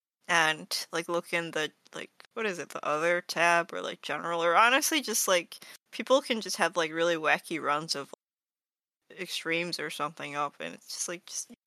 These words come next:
can just look and s-, if there's anything interesting. I think we ran, like, a Savage with all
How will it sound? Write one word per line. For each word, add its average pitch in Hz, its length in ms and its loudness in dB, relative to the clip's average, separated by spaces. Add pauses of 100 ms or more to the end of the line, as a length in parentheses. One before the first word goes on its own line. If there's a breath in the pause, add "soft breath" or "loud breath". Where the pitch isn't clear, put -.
can 285 140 -2
just 277 220 -2
look 185 320 4
and 180 180 -8
s-, - 140 -2 (1040 loud breath)
if 180 100 -6
there's 185 220 4
anything 202 340 0
interesting. 196 920 0
I 214 60 -2
think 311 220 -2
we 339 120 4
ran, 214 560 4 (1080)
like, - 420 -4 (480)
a 190 80 -4
Savage 180 1080 2 (220)
with 170 220 -8
all 165 260 0